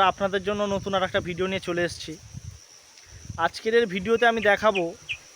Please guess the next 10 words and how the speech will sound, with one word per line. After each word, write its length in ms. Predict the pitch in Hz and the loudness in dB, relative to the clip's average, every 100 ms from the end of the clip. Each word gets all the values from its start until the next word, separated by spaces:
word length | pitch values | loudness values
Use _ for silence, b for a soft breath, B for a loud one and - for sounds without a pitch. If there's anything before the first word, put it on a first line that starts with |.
| - - - - - 185 | -14 -12 -12 -16 -10 -4
এই 120 | 190 | 2
যে 120 | 220 | 2
লাল 220 | 202 180 185 | 6 4 2
পিঁপড়ার 420 | 226 208 247 214 | -2 4 4 4
ডিম, 300 | 185 190 180 - - - 170 | 2 -2 -2 -6 -10 -8 -4
যেটা 240 | 160 196 214 | -2 4 6
আমরা 260 | 208 226 226 226 220 - | 6 6 6 6 4 2
টোপেতে 340 | 196 220 226 | -2 0 2
ব্যবহার 360 | 190 180 208 214 | 4 4 4 4
করি 220 | 214 | 2